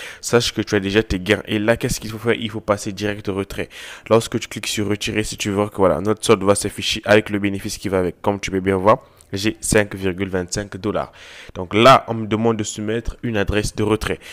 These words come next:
Donc, qu'est-ce que je vais faire ? Je vais d'abord aller copier mon adresse U S D T T R C vingt. Donc, voici mon portefeuille qui est là. Donc, j'ai cent trente-six dollars. Vous voyez bien, avant que je ne passe au retrait. Donc, qu'est-ce que je vais faire ? Je vais copier mon adresse.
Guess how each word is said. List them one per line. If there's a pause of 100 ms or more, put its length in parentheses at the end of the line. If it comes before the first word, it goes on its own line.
(260)
Donc,
qu'est-ce
que
je
vais
faire ?
Je
vais
d'abord
aller
copier
mon
adresse
U
S
D
T
T
R
C
vingt. (220)
Donc,
voici
mon
portefeuille
qui
est
là.
Donc,
j'ai
cent
trente-six
dollars.
Vous
voyez
bien,
avant
que
je
ne
passe
au
retrait. (680)
Donc,
qu'est-ce
que
je
vais
faire ?
Je
vais
copier
mon
adresse.